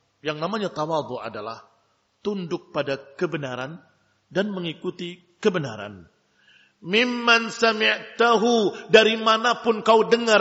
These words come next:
kebenaran itu. Walau kana ajhalin nas, walaupun dari sebodoh-bodoh manusia.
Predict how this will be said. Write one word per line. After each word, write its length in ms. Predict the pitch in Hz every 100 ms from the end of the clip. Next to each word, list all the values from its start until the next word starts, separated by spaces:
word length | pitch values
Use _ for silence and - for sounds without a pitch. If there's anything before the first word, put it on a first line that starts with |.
| 190
kebenaran 560 | 202 196 196 190 190
itu. 320 | 208 190 170 131 - _ _ _ _ _ _ _ _ _ _ _ _ _ _ _ _ _ _ _ _ _ _ 147
Walau 320 | 165 196 -
kana 240 | 262 220
ajhalin 480 | - 185 156 190 185
nas, 360 | 208 190 127 - - - - - - _ _ _ _ _ _ _ _ _ _ _ _ -
walaupun 640 | 143 170 196 190 202 196 - -
dari 240 | 143 143
sebodoh-bodoh 560 | 151 175 160 143 139 131
manusia. 640 | 127 131 113 104 98